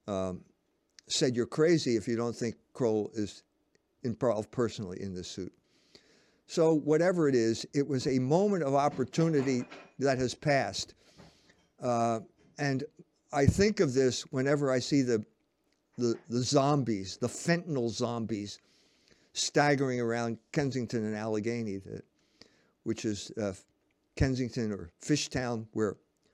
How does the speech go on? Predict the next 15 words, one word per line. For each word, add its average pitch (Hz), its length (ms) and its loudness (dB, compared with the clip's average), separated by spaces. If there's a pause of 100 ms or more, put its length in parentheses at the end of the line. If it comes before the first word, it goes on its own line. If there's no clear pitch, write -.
(300)
both 127 240 2
my 120 260 0
wife 113 580 2
and 101 180 -6
my 117 240 -4
family 101 440 -6
has 98 160 -8
come 92 240 -10
from, 87 240 -14 (800)
and 123 160 -2
wonder 156 460 6
if 135 240 2
we 143 140 6
had 131 140 2 (100)
introduced 160 800 4